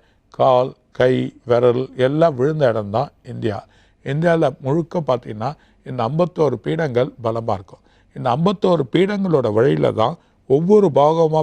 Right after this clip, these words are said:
பிரிக்கப்பட்டு தெய்வங்கள் வழியா அமைக்கப்பட்டிருக்கு. அதனால இந்த ஐம்பத்தோரு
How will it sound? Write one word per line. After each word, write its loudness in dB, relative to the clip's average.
பிரிக்கப்பட்டு -4
தெய்வங்கள் 0
வழியா -4
அமைக்கப்பட்டிருக்கு. -4
அதனால -2
இந்த 0
ஐம்பத்தோரு -4